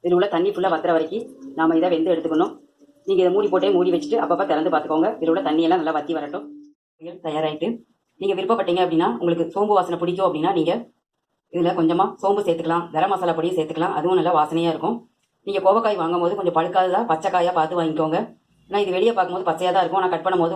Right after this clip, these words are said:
உள்ள ரெட் கலர்ல பழுத்து போய் இருக்குது. இது வந்து தோல் சம்பந்தமான வியாதிகளுக்கெல்லாம் இந்த கோவக்காய் அடிக்கடி நம்ம சேர்த்துக்கலாம். அதே மாதிரி சுகர் உள்ளவங்களும் இந்த கோவக்காயை அடிக்கடி நம்ம உணவுல சேர்த்துக்கலாம். இது உடம்புக்கு நல்ல ஆரோக்கியமானதா இருக்கும். கோவக்காய் வந்து ஒவ்வொருத்தரும் ஒவ்வொரு மாதிரி பொரியல் பண்ணுவாங்க.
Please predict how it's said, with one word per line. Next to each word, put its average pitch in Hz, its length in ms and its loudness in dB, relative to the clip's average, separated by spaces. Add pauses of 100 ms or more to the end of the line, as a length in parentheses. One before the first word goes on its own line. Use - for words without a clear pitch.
உள்ள 180 220 0 (580)
ரெட் 170 140 -2
கலர்ல 185 280 2
பழுத்து 170 260 0
போய் 170 120 4
இருக்குது. 156 240 -2 (380)
இது 180 120 2
வந்து 208 200 0
தோல் 208 180 0
சம்பந்தமான 170 400 2
வியாதிகளுக்கெல்லாம் 170 440 0
இந்த 156 120 -2
கோவக்காய் 165 280 2
அடிக்கடி 160 300 -2
நம்ம 156 160 -4
சேர்த்துக்கலாம். 151 400 -4 (440)
அதே 180 160 0
மாதிரி 180 200 4
சுகர் 208 240 2
உள்ளவங்களும் 165 380 2 (120)
இந்த 147 160 -6
கோவக்காயை 170 340 2
அடிக்கடி 165 240 -2
நம்ம 160 160 2
உணவுல 151 240 -2
சேர்த்துக்கலாம். 139 340 -6 (560)
இது 165 120 -2
உடம்புக்கு 180 280 0
நல்ல 160 140 0 (200)
ஆரோக்கியமானதா 165 580 2
இருக்கும். 147 260 -4 (320)
கோவக்காய் 202 380 0
வந்து 175 200 -2
ஒவ்வொருத்தரும் 185 480 2
ஒவ்வொரு 175 220 2
மாதிரி 170 200 0 (600)
பொரியல் 175 240 0
பண்ணுவாங்க. 160 300 2